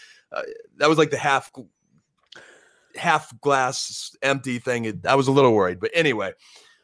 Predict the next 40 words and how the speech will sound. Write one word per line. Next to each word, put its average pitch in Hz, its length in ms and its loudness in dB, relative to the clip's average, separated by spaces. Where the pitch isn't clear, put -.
So 139 180 0
listen 190 280 0
to 135 80 4
this 127 120 0
one. 92 120 -6
This 185 200 2
one 220 140 4
is 151 140 2
like, 127 360 2
you 127 80 -2
know, 120 100 2
you 127 180 -4
know 208 100 2
how 233 140 4
we 190 120 0
take, 147 280 -2
we'll 127 120 -4
take 165 180 -2
our 135 100 0
kids 131 280 -2
on 120 100 0
a 110 80 0
road 117 260 0
trip, 107 280 -4
and 104 160 -4
my 156 160 0
ten-year-old, 113 580 0
you 110 60 -8
know, 113 100 -2
we'll, 120 160 -4
t-, 135 160 -10
we'll, 127 220 -10
we'll 131 80 -6
say, 131 300 0
and 120 100 -6
this 143 120 2
is 123 80 -2
pre-covid, 113 580 2
of 101 120 -4
course, 101 420 0